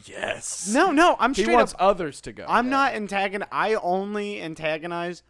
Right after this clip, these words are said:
Speaker 2: once the yard has actually been accepted. When the, when the yard has been called for and then is accepted,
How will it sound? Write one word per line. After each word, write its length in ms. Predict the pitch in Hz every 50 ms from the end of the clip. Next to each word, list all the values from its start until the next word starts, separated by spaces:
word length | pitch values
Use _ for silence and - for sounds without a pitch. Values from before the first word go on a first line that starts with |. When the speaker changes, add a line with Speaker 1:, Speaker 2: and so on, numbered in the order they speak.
| _ _ _
Speaker 2:
once 440 | 110 113 127 147 170 185 196 -
the 120 | - 185 165
yard 320 | 156 156 156 160 156 160
has 140 | 156 147 135
actually 460 | 127 135 143 147 143 - 151 139 131
been 160 | 131 127 117
accepted. 480 | 110 101 - - 127 92 - - - 85 -
When 180 | 127 175 202 208
the, 240 | 202 196 190 165 - _ _ _ _
when 100 | - 180
the 60 | 208 214
yard 240 | 233 262 294 285
has 100 | 277 220
been 140 | 190 247 220
called 300 | - 190 190 175 175 -
for 300 | - 170 160 165 180 180 _ _ _ _ _ _ _ _ _ -
and 240 | 170 180 175 160 151
then 180 | 175 190 190
is 140 | 202 196 -
accepted, 560 | 185 156 - - 175 170 170 - 202 202 185